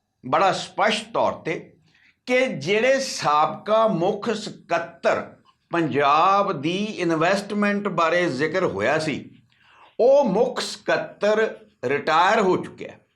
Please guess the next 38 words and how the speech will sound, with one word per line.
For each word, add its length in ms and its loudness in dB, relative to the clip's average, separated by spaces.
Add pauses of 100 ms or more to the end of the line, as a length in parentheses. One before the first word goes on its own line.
(440)
ਉਹ 180 6
ਇੱਕ 320 0
ਸਾਬਕਾ 600 0
ਮੁੱਖ 240 0
ਸਕੱਤਰ 600 0 (340)
ਜੋ 240 2
ਸੇਵਾ 520 4
ਮੁਕਤ 320 0
ਹੋ 120 0
ਚੁੱਕਿਆ 320 -2
ਹੈ, 240 -2 (180)
ਉਸ 340 2
ਦਾ 180 2
ਨਾਮ 540 0 (360)
ਫਿਗਰ 440 2
ਕਰ 280 0
ਰਿਹਾ 200 0
ਹੈ 400 -4
ਜਾਂਚ 480 0
ਦੇ 180 -2
ਵਿੱਚ। 300 -8 (280)
ਹਜੇ 360 2
ਸਾਰਾ 420 2
ਕੁਛ 280 -4 (120)
ਤਫਤੀਸ਼ 600 -4
ਦੇ 140 2 (100)
ਅਧੀਨ 440 0
ਹੈ, 280 -2 (300)
ਪਰ 140 2
ਨਾਲ 400 4
ਨਾਲ 280 2
ਸਾਨੂੰ 520 0
ਅੱਜ 140 0
ਹੋਰ 460 2
ਕੁਛ 180 -2
ਜਾਣਕਾਰੀਆਂ 600 0
ਮਿਲੀਆਂ 380 2
ਨੇ। 180 2